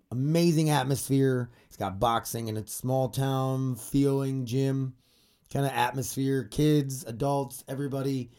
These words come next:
Uh, get in there, learn some boxing, get in shape. Combat Cardio Club, um, six to eight every night of the week. Uh, just pop your head in and say hi. Figure out what,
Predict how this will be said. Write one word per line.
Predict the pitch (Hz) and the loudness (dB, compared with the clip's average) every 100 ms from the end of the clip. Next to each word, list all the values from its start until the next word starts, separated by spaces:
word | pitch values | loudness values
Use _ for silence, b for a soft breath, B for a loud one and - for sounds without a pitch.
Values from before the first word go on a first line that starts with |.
| b b | b b
Uh, | 104 98 101 | -6 -6 -4
get | 117 156 | 0 2
in | 165 | 2
there, | 160 156 151 | 2 0 0
learn | 143 151 | 0 -2
some | 143 143 | -2 -2
boxing, | 135 143 143 - 143 | 2 2 2 -2 -2
get | 135 147 | 0 0
in | 143 | 0
shape. | - 143 139 135 | 0 2 2 -2
Combat | - 135 135 131 | -6 -2 -2 -2
Cardio | - 131 135 127 | 0 0 0 -2
Club, | 117 127 123 117 b b b b | -2 -2 -2 -4 b b b b
um, | 107 95 101 | -10 -8 -8
six | 98 156 147 | -6 -6 -4
to | 147 - | -6 -2
eight | 135 135 135 _ _ _ _ _ | 0 -2 -4 _ _ _ _ _
every | 123 135 139 | -2 2 2
night | 127 139 139 | 4 2 4
of | 135 | 4
the | 131 | 4
week. | 135 135 135 - b b b | 4 2 -2 -20 b b b
Uh, | 139 110 104 | -12 -10 -6
just | 127 139 | -6 0
pop | 143 147 | 0 2
your | 143 | 2
head | 135 147 | 4 4
in | 147 147 | 4 2
and | 131 | 0
say | - 135 | 0 0
hi. | 120 127 131 131 127 - b b | 2 2 2 2 0 -4 b b
Figure | - 139 143 | -2 0 2
out | 139 | 4
what, | 127 131 | 2 0